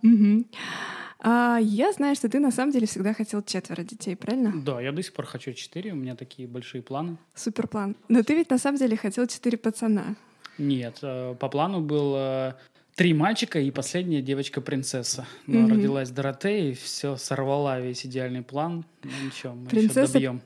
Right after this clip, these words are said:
Speaker 1: принцесса пришла в мир пораньше,
Speaker 2: Да.
Speaker 1: когда ее не ждали. А, вопрос. Я хорошо помню, что когда принцесса была в пути, ты как-то рассказывала, что переживаешь, что вот будет, э, значит, девочка не четвертой, а второй, потому что, значит, э,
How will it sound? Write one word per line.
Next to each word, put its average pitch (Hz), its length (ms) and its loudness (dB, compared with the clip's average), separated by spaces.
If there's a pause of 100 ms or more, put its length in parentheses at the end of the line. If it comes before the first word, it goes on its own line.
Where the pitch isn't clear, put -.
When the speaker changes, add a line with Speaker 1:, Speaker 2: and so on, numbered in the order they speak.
Speaker 1:
принцесса 254 420 4
пришла 240 320 0
в 226 80 0
мир 226 160 6
пораньше, 208 720 0
Speaker 2:
Да. 127 300 -2 (100)
Speaker 1:
когда 202 280 -2
ее 220 180 2
не 214 140 4
ждали. 196 380 -4 (520)
А, 208 260 4
вопрос. 220 420 2
Я 240 180 0
хорошо 247 320 0
помню, 294 420 2
что - 160 -6
когда 214 440 2
принцесса 220 480 0
была 196 260 0
в - 120 -16
пути, 294 520 2 (680)
ты 233 100 -4
как-то 233 260 0
рассказывала, 254 560 4
что 202 300 0
переживаешь, 214 580 2
что - 160 -6
вот 196 200 -4
будет, 190 380 -6
э, 185 280 -2
значит, 185 320 -6
девочка 214 680 0
не 208 160 4
четвертой, 233 580 0
а 208 60 0
второй, 208 460 0
потому 185 380 -2
что, 202 300 -4 (340)
значит, 202 460 -4
э, 196 360 -2